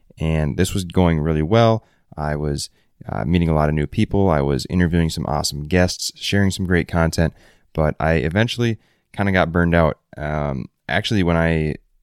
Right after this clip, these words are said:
stopped recording episodes was about the beginning of my internship when that started, 'cause I was working forty hours a week, and I was also doing my side hustle stuff, such as, um, flipping stuff on eBay, doing sports card investing, that kind of stuff.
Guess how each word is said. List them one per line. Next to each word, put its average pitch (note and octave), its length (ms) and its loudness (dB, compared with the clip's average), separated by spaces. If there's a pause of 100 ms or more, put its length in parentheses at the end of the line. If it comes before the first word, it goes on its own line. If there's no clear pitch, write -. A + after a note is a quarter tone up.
(120)
stopped - 540 -2 (320)
recording F2+ 420 0
episodes E2 480 -2
was D#2+ 320 -2 (580)
about F2+ 420 0 (160)
the F#2 80 -2
beginning F2 540 0
of D#2+ 200 -2
my D2 400 -2
internship C#2 540 -4 (100)
when D#2 160 -6
that D2 160 -2
started, D2 380 -2 (420)
'cause D2 300 -4
I F2+ 60 2
was F2+ 120 2
working F2+ 260 0
forty F2+ 300 2
hours F2 220 2
a F2 40 -4
week, F#2 380 -2 (100)
and D2+ 480 -2 (140)
I D#2+ 240 0
was D2+ 300 0
also F2 280 0
doing E2 280 0
my D2 360 -2
side G2 280 0
hustle F2 260 -2
stuff, E2 380 0
such C#2+ 260 -6
as, C#2+ 160 -6 (400)
um, C#2+ 380 -6 (180)
flipping F#2+ 400 0
stuff F2 400 0
on C#2 160 -4
eBay, F2+ 720 2
doing D#2+ 240 0
sports - 320 0
card E2 220 2
investing, D#2 420 -2
that D#2 140 -2
kind D#2 160 -2
of D#2+ 80 -4
stuff. D#2 280 0